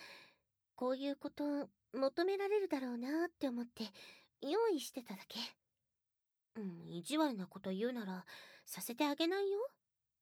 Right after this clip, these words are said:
<laughs> すごい焦ってる。ここまで来てお預けされたら、男の子は苦しすぎて死んじゃうもんね。もう、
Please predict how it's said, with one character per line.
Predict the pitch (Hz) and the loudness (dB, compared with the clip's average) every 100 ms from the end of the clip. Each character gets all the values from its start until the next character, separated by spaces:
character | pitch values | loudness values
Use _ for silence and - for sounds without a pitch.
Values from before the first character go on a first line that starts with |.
| _ _ _ _ _ _ _ _ _ _ _ _ _ | _ _ _ _ _ _ _ _ _ _ _ _ _
<laughs> | 269 196 247 247 - _ - - - - - - | -4 -4 -4 -4 -6 _ -12 -8 -8 -10 -16 -6
す | - 185 165 | -2 0 0
ご | 202 | 0
い | 202 156 151 - | -2 -4 -8 -4
焦 | 240 | -4
っ | |
て | - 226 196 | -4 -6 -6
る。 | - _ _ _ _ _ _ _ | -8 _ _ _ _ _ _ _
こ | 185 | 0
こ | 185 208 | 2 0
ま | 220 | 0
で | 196 | -6
来 | - | -8
て | 170 | -8
お | 165 | -4
預 | 190 - | -6 -6
け | 240 | -6
さ | 240 | -4
れ | 240 | -6
た | 247 277 | -4 -2
ら、 | 220 214 202 - - - _ | 0 -2 -6 -16 -20 -20 _
男 | 202 202 233 240 | -2 0 0 0
の | 226 | -2
子 | - | -4
は | 185 - | -8 -2
苦 | 220 | 0
し | 226 | 2
す | 254 - | 0 -4
ぎ | 311 | -4
て | 196 | -6
死 | - - 214 | -6 -4 -2
ん | |
じ | 240 | -2
ゃ | 339 | 0
う | |
も | 427 359 | 0 0
ん | 254 | 0
ね。 | 294 392 - - _ _ _ _ _ _ _ _ _ | 0 0 -2 -16 _ _ _ _ _ _ _ _ _
も | 240 202 175 160 156 | 0 2 2 -2 -10
う、 | 165 | -12